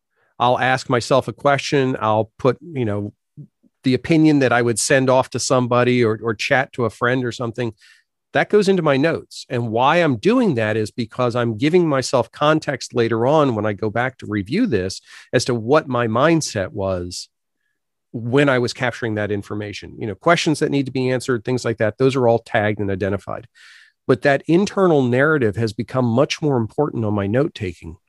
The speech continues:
And I don't know if it's because I'm getting a better sense as to the value of the notes for myself personally, for the understanding that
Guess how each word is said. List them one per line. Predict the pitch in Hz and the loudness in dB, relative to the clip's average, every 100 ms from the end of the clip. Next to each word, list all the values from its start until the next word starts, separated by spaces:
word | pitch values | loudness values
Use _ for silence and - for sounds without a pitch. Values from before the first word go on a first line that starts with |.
| _ - - | _ -20 -12
And | 147 127 127 127 - _ _ - | -2 2 2 0 -6 _ _ -2
I | 139 | 2
don't | 165 | 2
know | 160 160 | 4 4
if | 139 | 4
it's | 135 - | -2 -2
because | 123 - 131 131 127 117 | -6 0 2 4 4 2
I'm | 113 107 | 0 0
getting | 123 127 117 | 2 2 2
a | |
better | 107 120 113 | 0 0 0
sense | - - 113 120 - - - - - _ - | -2 0 0 0 0 -4 -4 -12 -20 _ -2
as | 117 | -2
to | - | -2
the | 110 98 | -4 -2
value | 113 117 131 120 | 0 2 2 0
of | 117 | -2
the | 110 | -2
notes | 110 110 113 | -2 -2 -6
for | - 110 | -6 -2
myself | 104 104 98 - 110 107 _ | 0 -2 -4 -2 -2 -2 _
personally, | - 120 - 156 196 190 _ _ _ _ _ - | -2 -2 0 -2 -2 -6 _ _ _ _ _ -4
for | 143 | -2
the | 110 123 | 2 2
understanding | 127 127 - 123 120 120 117 107 | 2 0 0 0 2 0 -2 0
that | 110 107 107 | 0 0 0